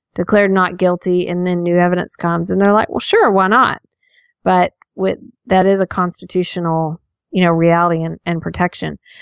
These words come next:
Um, so there, there are a lot of other ones, um, that are, are put out. They were asked about religious training. Should it be provided in the public schools?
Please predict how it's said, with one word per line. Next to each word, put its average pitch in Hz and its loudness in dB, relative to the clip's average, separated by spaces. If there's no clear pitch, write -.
Um, 190 0
so 233 2
there, 233 2
there 226 2
are 220 4
a 220 2
lot 233 4
of 240 -4
other 220 0
ones, 214 -6
um, 190 -2
that 190 2
are, 190 0
are 185 -2
put 196 -2
out. 190 0
They 196 2
were 208 2
asked 208 -2
about 190 -4
religious 202 -4
training. 214 -2
Should 190 -4
it 185 2
be 185 2
provided 190 0
in 185 -6
the 185 -4
public 190 -2
schools? 190 -2